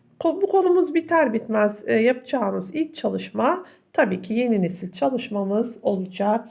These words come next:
ve hemen başlayalım. Peki sevgili arkadaşlar, tanımla başlıyorum. Şöyle ekranı ortalamak istiyorum. Evet, sütun grafiğinde boşluk doldurmamız var. Hemen okuyorum.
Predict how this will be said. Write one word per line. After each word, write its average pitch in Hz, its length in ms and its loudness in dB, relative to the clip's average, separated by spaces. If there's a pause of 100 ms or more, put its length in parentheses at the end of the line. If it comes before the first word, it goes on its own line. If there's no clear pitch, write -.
(240)
ve 170 280 -2
hemen 294 580 0
başlayalım. 202 600 -4 (1400)
Peki 381 300 4
sevgili 277 440 0
arkadaşlar, 247 800 2
tanımla 285 540 2
başlıyorum. 214 720 0
Şöyle 269 260 2
ekranı 220 880 2
ortalamak 233 600 0
istiyorum. 180 760 -2
Evet, 269 280 2
sütun 370 360 2
grafiğinde 190 560 0
boşluk - 420 -2
doldurmamız 214 760 2
var. 226 300 4 (600)
Hemen 359 460 2 (1900)
okuyorum. 240 720 4